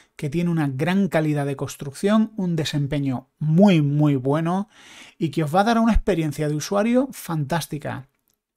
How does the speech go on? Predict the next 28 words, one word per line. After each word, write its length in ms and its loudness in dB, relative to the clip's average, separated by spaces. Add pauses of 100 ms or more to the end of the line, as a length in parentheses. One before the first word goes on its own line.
Buena 320 4
pantalla, 560 0
buena 320 -2
batería, 460 -2
buen 220 -4
sonido 520 -2 (460)
y 60 -8
sobre 280 -4
todo 480 0
fluida. 720 -4 (1500)
El 160 -6
precio, 460 2
obviamente 720 0
el 120 -2
precio, 720 2 (160)
eh, 400 -6
es 160 -6
una 180 2
de 60 4
las 160 -4
cosas 340 -4
que 160 -4
ha 60 -2
hecho 580 -6
famosa 720 -2
a 80 0
este 240 -2
equipo. 460 0